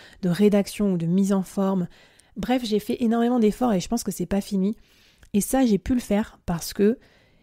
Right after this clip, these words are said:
j'ai sacrifié du temps facturable. À un moment, j'ai dit stop. Enfin, j'ai profité d'un trou dans la raquette entre deux clients. Et au lieu de stresser, je me suis dit, « Tu bosses là, Flavie, mais tu bosses sur ton business pour le rendre plus scalable. »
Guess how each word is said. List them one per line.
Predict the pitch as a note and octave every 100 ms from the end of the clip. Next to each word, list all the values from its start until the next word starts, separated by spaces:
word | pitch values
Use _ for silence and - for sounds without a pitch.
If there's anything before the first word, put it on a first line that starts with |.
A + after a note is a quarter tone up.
| _ _ -
j'ai | F3 F3+
sacrifié | F3 - C#4+ C#4 C4 - B3
du | G3
temps | F3+ F#3
facturable. | F3+ F3 - E3+ E3 A3
À |
un | D#3+
moment, | D#3+ F3
j'ai | G3+ D#3+
dit | D#3+
stop. | - - E3+ - - -
Enfin, | - E3+ D3+
j'ai | D#3
profité | - A3+ G#3 A3+
d'un | F3+ D#3+
trou | -
dans | G#3+ F3+
la | E3
raquette | E3+ E3+ G#3+
entre | F#3+ -
deux | E3+
clients. | F3+ G3 E3+ G3
Et | G#3+ -
au | C4
lieu | C#4
de | C#4+
stresser, | - - G#3+ G3 G#3
je | F#3+
me |
suis | E3+ F3+
dit, « | F#3 A3+ _ _ _ _ _ _ _ _ - -
Tu | -
bosses | F#3+ F#3 F#3+
là, | D#3+ D#3
Flavie, | - E3 E3+ -
mais | F#3+
tu | D#3+ D#3+
bosses | F3 G#3+ - -
sur | - - B3+
ton | - G#3
business | F#3+ F3 F3 F#3
pour | - F3
le | E3+
rendre | G3 A3+
plus | - E3
scalable. » | - - B3 G#3+ F3+ E3+